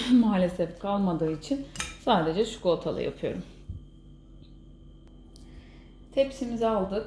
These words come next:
Üzerine yağlı kağıdımızı serdik. Şöyle kurabiyelerimizi ilk etapta yuvarlıyoruz.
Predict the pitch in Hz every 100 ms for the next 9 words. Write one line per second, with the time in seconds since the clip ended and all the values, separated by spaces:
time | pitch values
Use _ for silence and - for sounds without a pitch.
0 | - 269 220 185 170 180 262 285 - 277
1 | 226 190 - 185 180 175 170 180 269 294
2 | - - 233 165 - 240 - - - -
3 | - - - - - 254 196 190 262 -
4 | - 302 262 202 196 196 196 262 254 226
5 | 180 175 - 285 - - - - - -
6 | - - - 277 233 180 165 160 214 -